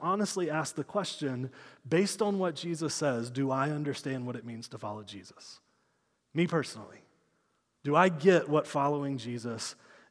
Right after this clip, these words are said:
is? I want us to use what Jesus says to wrestle through that question this morning. So, first sign, first indicator, first mark of whether or not someone follows Jesus is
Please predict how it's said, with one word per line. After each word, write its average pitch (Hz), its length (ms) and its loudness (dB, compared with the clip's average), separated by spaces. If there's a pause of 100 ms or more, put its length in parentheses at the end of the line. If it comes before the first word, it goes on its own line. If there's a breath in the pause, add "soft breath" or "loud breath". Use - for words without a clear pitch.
(120)
is? 110 420 -4
I 113 40 -10
want 139 160 -2
us 143 80 -2
to 165 100 2
use 165 400 4
what 165 160 4
Jesus 170 340 -2
says 120 360 0
to - 100 -4
wrestle 127 400 -2
through 123 300 -6
that 113 420 -6 (140)
question 110 560 -10
this - 180 -12
morning. 104 300 -16 (300)
So, 139 260 2 (1080 loud breath)
first 202 380 6
sign, 139 360 4
first 180 320 2
indicator, 180 600 6
first 180 260 2
mark 160 420 4
of 143 200 0
whether 151 420 2
or 147 220 0
not 127 320 -4
someone 135 420 -6
follows 123 480 -4
Jesus 107 560 -12 (420 loud breath)
is 131 520 -2